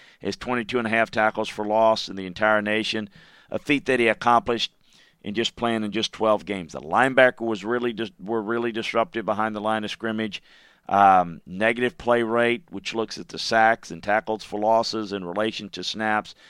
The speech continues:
uh, was, was pretty good. To take the next step as a defense, they've gotta maintain their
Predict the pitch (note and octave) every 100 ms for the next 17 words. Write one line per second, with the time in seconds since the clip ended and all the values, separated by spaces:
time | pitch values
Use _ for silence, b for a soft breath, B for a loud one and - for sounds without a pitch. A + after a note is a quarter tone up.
0 | b b b - G2 - G#2 - F2 G#2
1 | - A#2 A2 G#2 G2 F2 B2+ B2+ B2 A#2+
2 | A2+ - A#2 A2+ G#2 G2+ A#2 A#2 - A#2+
3 | G#2 G2+ F#2+ F2 F#2+ E2 F2 G#2+ A#2 A#2+
4 | - A#2+ A2+ G#2+